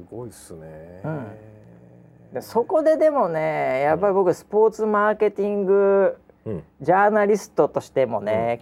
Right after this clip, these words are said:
Speaker 1: うん。
Speaker 2: 気になるのが、
Speaker 1: はい。はい。
Speaker 2: やっぱここで出してくるナイキのシーエムがまたね、
Speaker 1: はい。
Speaker 2: えぐいんですよ。
Speaker 1: お、それはまだ見てないですね、僕。
Speaker 2: ナイキのシーエムがまたちょっとこれバズってましたけども、
Speaker 1: はい、はい。
Speaker 2: ここ数日で。
Speaker 1: おう。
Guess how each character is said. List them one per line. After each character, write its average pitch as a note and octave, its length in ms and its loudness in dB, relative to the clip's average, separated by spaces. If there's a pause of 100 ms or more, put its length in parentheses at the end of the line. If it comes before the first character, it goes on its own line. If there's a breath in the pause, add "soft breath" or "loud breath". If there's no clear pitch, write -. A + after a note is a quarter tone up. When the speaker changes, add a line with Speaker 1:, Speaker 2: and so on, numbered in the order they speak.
Speaker 1:
う D3+ 40 -4
ん。 D3+ 40 0
Speaker 2:
気 - 20 -2
に D3+ 60 -2
な D#3 120 2
る C#3 80 -2
の G2 180 -10
が、 G#2+ 120 -6
Speaker 1:
は A2+ 60 0
い。 - 20 0
は A2 80 0
い。 - 40 0
Speaker 2:
や G#2+ 40 -2
っ - 40 -8
ぱ B2 100 -4
こ B3+ 200 -4
こ F4+ 220 0
で F4+ 120 2
出 F4 60 0 (120)
し - 80 -16
て G#3+ 100 -2
く F3 80 -4
る C3+ 100 -4
ナ C#3 220 0
イ B3+ 80 2
キ B3+ 160 -4
の A#3+ 140 -2
シ - 180 -10
ー G#3+ 140 2
エ G#3+ 40 2
ム G#3 140 -2
が G3 140 2
ま F3 140 2
た E3 120 2
ね、 D3 320 -2
Speaker 1:
は A#2 140 0
い。 - 120 -20
Speaker 2:
え C3+ 140 2
ぐ D#3 100 2
い C#3 60 -2
ん A#2 60 -8
で G2 80 -6
す - 100 -20
よ。 - 200 -14 (280)
Speaker 1:
お、 C#3 160 0 (260)
そ F#2+ 120 -10
れ F#2 40 -6
は F#2+ 300 -2
ま G2 160 -4
だ F2 60 -4
見 F#2 140 -8
て F#2 100 -8
な F2+ 80 -4
い E2 80 -8
で - 20 -14
す - 60 -20
ね、 D#2+ 120 -16
僕。 C3+ 80 -6
Speaker 2:
ナ G3+ 220 2
イ B3 120 2
キ C4 140 -2
の B3+ 140 0
シ - 180 -8
ー A#3 40 0 (160)
エ A3+ 80 0
ム A3 100 -2
が G#3+ 140 2
ま G#3 120 2
た G3+ 120 -2
ち G#3+ 80 -2
ょ - 20 0
っ - 40 -2
と D3 100 0
こ D3+ 60 4
れ C#3 60 4
バ C#3 120 2
ズ E3+ 80 -2
っ - 20 -4
て E3 80 2
ま A#2+ 120 -4
し - 40 -16
た A2 100 -8
け F#2+ 120 -14
ど G2+ 100 -10
も、 A#2+ 140 0
Speaker 1:
は D3 60 6
い、 - 40 6
は A2+ 60 2
い。 - 20 -6
Speaker 2:
こ G2+ 100 -4
こ G2 120 -6
数 G#2 200 -10
日 F#2+ 260 -12
で。 F#2+ 260 -2
Speaker 1:
お - 20 -6
う。 D#2 220 -14